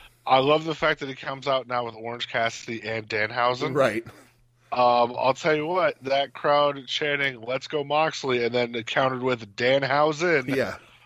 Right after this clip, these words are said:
Speaker 1: Oh, boy.
Speaker 2: Right.
Speaker 1: All
Speaker 2: Uh,
Speaker 1: those people saying, you know, "Oh, red flag," and, "Oh, what a stupid signing."
Speaker 2: Right.
Speaker 1: Okay.
Speaker 2: Yep. Yeah,
Speaker 1: Okay.
Speaker 2: sure.
Speaker 1: <laughs> Whatever you say, guys.
Speaker 2: Right.
Speaker 1: Um, uh, yeah, I thought the match was awesome, dude.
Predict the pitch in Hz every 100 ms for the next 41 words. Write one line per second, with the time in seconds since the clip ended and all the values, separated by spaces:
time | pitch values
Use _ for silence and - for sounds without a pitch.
0 | _ _ _ _ _ 104 123 147 151 151
1 | 180 175 143 127 123 - 113 98 85 -
2 | _ _ _ _ _ _ _ _ - 110
3 | 113 104 98 165 147 143 - 160 147 139
4 | 135 123 120 131 151 147 127 139 139 131
5 | 156 151 151 147 127 127 139 143 139 143
6 | 139 - 151 143 139 - 160 143 120 117
7 | 113 107 170 - - 170 165 147 185 -
8 | _ _ _ _ - - 196 - 233 254
9 | 214 185 175 - - 180 - - _ 156
10 | _ _ - - _ - 127 151 165 175
11 | 180 - 196 135 123 117 117 120 - 104
12 | 123 127 120 120 - - - - _ _
13 | _ - 135 131 139 208 220 170 196 202
14 | 196 202 196 180 151 160 190 - 202 196
15 | 208